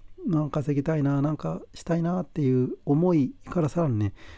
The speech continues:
もうこれは行動に移していくっていうフェーズになっていくんじゃ、なっていってるんじゃないでしょうかね、気持ちの方が。ということでね、やっぱりそうなると、まあ、「今日の、今日は何をしましたか？」と、「今日何か行動の一歩を踏み出しましたか？」と、「動画作りましたか？」とかね、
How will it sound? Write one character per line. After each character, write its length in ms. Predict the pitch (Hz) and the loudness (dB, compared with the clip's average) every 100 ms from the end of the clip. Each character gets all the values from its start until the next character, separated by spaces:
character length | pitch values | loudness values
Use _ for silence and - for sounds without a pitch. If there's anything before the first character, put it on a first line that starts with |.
| - | -8
も 80 | 117 | -6
う 40 | |
こ 120 | - 120 | 0 2
れ 80 | |
は 160 | 127 123 | 4 2
行 220 | - 123 | 4 4
動 100 | 120 | 4
に 120 | 120 | 4
移 180 | 117 180 | 2 -2
し 60 | - | -2
て 120 | 135 | 0
い 60 | 120 | 0
く 100 | 180 | -2
っ 40 | |
て 160 | - 147 | 2 2
い 40 | |
う 20 | |
フ 120 | 117 | 4
ェ 40 | 127 | 2
ー 20 | |
ズ 100 | 127 | 4
に 260 | 127 175 147 | 4 6 4
な 120 | 147 | 4
っ 40 | |
て 140 | - 131 | 2 0
い 60 | |
く 120 | 113 160 | 2 4
ん 80 | |
じ 80 | 131 | 4
ゃ、 120 | 104 - | 2 0
な 140 | 147 | -2
っ 20 | |
て 240 | 127 - 135 | -2 2 2
い 120 | 170 | 2
っ 40 | |
て 160 | 135 233 | -2 2
る 80 | 262 | 4
ん 60 | |
じ 80 | 185 | 4
ゃ 80 | 110 | 2
な 120 | 113 | 2
い 60 | 113 | 0
で 80 | - | -4
し 80 | |
ょ 40 | 120 | -6
う 40 | |
か 80 | - | 0
ね、 80 | 214 | 0
気 120 | - | 2
持 100 | 110 | 0
ち 100 | - | 2
の 80 | 110 | 2
方 160 | 107 | 2
が。 160 | 101 98 - - - - - - - | 2 -2 -4 -18 -18 -16 -14 -14 -4
と 80 | - | 4
い 20 | |
う 20 | 233 | 6
こ 60 | |
と 80 | 214 | 8
で 80 | 165 | 8
ね、 60 | |
や 80 | 151 | 6
っ 20 | |
ぱ 160 | 147 180 | 6 4
り 60 | 139 | 6
そ 280 | 143 139 | 8 8
う 40 | 139 | 8
な 120 | 147 | 6
る 100 | 127 | 6
と、 260 | 175 147 135 | 6 4 6
ま 100 | 127 | 4
あ、 40 | - | 8
「今 120 | 147 | 10
日 60 | 127 | 10
の、 260 | 98 - - | 6 2 -10
今 160 | - 170 | 2 6
日 40 | |
は 40 | 123 | 8
何 240 | 135 185 | 6 6
を 240 | 165 107 - | 4 2 -4
し 160 | - 123 | 0 2
ま 100 | 127 | 2
し 60 | |
た 80 | 123 | 0
か？」 180 | 131 127 | 0 -2
と、 140 | 120 - | -2 -4
「今 120 | - 110 | 0 2
日 40 | |
何 160 | 120 135 | 2 2
か 120 | 123 | 0
行 180 | 135 131 | 2 4
動 100 | 131 | 4
の 80 | |
一 80 | 143 | 2
歩 140 | - 120 | 0 2
を 40 | |
踏 40 | |
み 80 | 117 | 2
出 100 | 143 | 2
し 120 | 151 | 0
ま 100 | 175 | -4
し 40 | 165 | -4
た 100 | 135 | -4
か？」 160 | 160 160 | -6 -6
と、 160 | 131 - - 143 | -6 -8 -8 -2
「動 140 | 123 | 0
画 100 | 127 | 0
作 160 | - 143 | 0 0
り 80 | |
ま 100 | 151 | 2
し 60 | 160 | 0
た 100 | 147 | -4
か？」 320 | - 160 160 - | -2 -2 -2 -2
と 80 | |
か 120 | - | -2
ね、 120 | 113 | -2